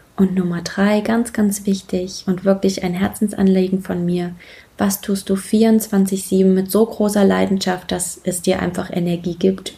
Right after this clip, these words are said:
und dir nicht zieht? Du hast jetzt die Möglichkeit, wenn du dich entscheidest, deine Selbstständigkeit nebenher aufzubauen oder dich komplett selbstständig zu machen,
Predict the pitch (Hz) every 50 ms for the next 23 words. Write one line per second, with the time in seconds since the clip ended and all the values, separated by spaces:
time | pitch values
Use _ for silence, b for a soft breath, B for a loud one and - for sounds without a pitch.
0 | - - 185 175 175 - 185 180 175 175 175 - - - - - - 170 170 170
1 | 170 - _ _ _ _ B B B B B B B B B B B B B B
2 | - 208 196 196 190 - - - 240 240 - - 247 233 220 220 220 220 220 -
3 | 226 214 208 - - 190 180 180 185 190 190 - - _ _ _ - 196 190 190
4 | 190 190 180 185 185 185 196 190 190 - 185 175 - - - 190 190 190 185 180
5 | 180 180 - - - 190 190 190 190 190 196 196 196 190 - - 196 190 190 -
6 | - - - 190 180 180 - 196 196 202 208 214 196 190 190 202 208 214 214 214
7 | 214 - - - 196 196 196 196 196 190 196 196 196 196 190 190 190 190 185 -
8 | - 196 196 196 196 196 190 190 - 202 196 190 190 - - - 196 190 190 190
9 | 190 - - - 190 185 185 180 180 - 190 185 180